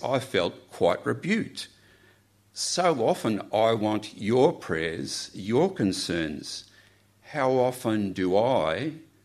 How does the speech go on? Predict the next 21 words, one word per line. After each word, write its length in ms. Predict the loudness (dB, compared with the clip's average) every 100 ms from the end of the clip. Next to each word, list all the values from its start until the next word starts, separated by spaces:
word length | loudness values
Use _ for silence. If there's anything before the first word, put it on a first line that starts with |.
| _ -6
do 160 | -4
we 760 | -2 0 0 0 -2 -4 -6 -8 -20 _ _ _ _ -6
pray 300 | 0 2 0
for 260 | -4 -6
others? 560 | -4 -6 -8 -10 -12 -14 _ _ _ _ _ _ _
How 240 | 2 8
often 320 | 8 8 2
do 200 | 4 6
I, 520 | 6 6 2 2 0 -6
do 340 | -8 -2 0
we 300 | 2 4 4
look 300 | 2 -2 -2
beyond 520 | 0 2 4 2 0 -6 -20 0
ourselves, 760 | 2 2 0 0 0 0 -4
our 340 | -4 -2 0 0
needs, 460 | 0 0 -4 -10
to 160 | -10 -8
the 160 | -4 -4
needs 420 | -2 -4 -6 -10
of 220 | -8 -4
others? 480 | -4 -4 -8 -12